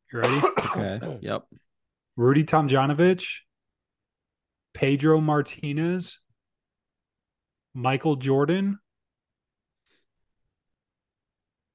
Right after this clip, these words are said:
Speaker 2: <laughs>
Speaker 1: Donald Trump.
Speaker 3: I don't know. What?
Speaker 1: This episode number, number forty-five.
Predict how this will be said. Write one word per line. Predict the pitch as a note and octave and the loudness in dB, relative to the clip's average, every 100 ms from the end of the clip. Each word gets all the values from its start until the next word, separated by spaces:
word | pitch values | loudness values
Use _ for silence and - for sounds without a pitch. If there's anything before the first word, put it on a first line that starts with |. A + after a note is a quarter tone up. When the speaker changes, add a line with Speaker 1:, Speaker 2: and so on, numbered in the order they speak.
| _ _ _ _ | _ _ _ _
Speaker 2:
<laughs> | - - - _ _ _ - - - - - _ - _ _ _ _ _ _ | -20 -20 -20 _ _ _ -18 -16 -18 -16 -16 _ -20 _ _ _ _ _ _
Speaker 1:
Donald | C3 C3 C#3+ C#3+ - | -2 -2 -2 -4 -6
Trump. | - C3+ C#3 F3+ - _ _ _ _ _ _ _ _ _ _ _ _ _ _ _ _ _ _ _ _ _ _ _ _ _ _ _ _ _ _ _ _ - - - - - | -4 -2 -2 -4 -12 _ _ _ _ _ _ _ _ _ _ _ _ _ _ _ _ _ _ _ _ _ _ _ _ _ _ _ _ _ _ _ _ -12 -12 -14 -20 -14
Speaker 3:
I | G#2+ | -12
don't | G2 | -10
know. | F#2 F#2 G2+ _ _ _ _ _ _ | -8 -10 -12 _ _ _ _ _ _
What? | A2 F#2+ - - _ _ _ _ | -6 -6 -8 -20 _ _ _ _
Speaker 1:
This | B2 A#2 A#2 | -8 -6 -8
episode | A2+ A2 A#2+ G#2 G#2+ | -8 -10 -8 -10 -10
number, | G#2+ G#2+ G#2+ - _ _ _ _ _ _ _ - | -10 -10 -10 -14 _ _ _ _ _ _ _ -8
number | A2+ A#2 | -4 -4
forty-five. | - B2 A#2+ F3+ D3+ | -4 -6 -2 -2 -2